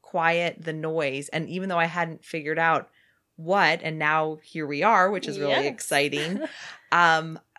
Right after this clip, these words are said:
Speaker 1: that was just so helpful. And I just thought that that's a really good skill you have. And that, you know, t-, so for others, finding that in their life, you know, to kind of that whole quieting thing, which is
Speaker 2: Mm-hmm.
Speaker 1: why, like,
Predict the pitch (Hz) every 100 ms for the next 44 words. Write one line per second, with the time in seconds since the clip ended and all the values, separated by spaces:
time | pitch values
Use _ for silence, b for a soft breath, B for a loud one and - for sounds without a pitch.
0 | - 180 185 190 196 180 175 175 - 165
1 | 170 170 170 - - 175 180 - - 107
2 | 92 - - 147 139 135 139 - - 165
3 | 160 - 151 147 147 147 147 - - 160
4 | 156 160 156 156 147 143 131 b b b
5 | - - - 165 151 147 135 143 147 139
6 | 151 196 196 156 147 131 - 165 143 -
7 | - 160 139 - - 156 165 151 151 -
8 | _ _ _ _ _ _ - - - 131
9 | 147 147 147 131 156 151 139 135 135 165
10 | - 180 170 165 - 156 143 - 160 156
11 | 143 - 131 139 165 196 202 226 240 208
12 | 165 156 147 143 143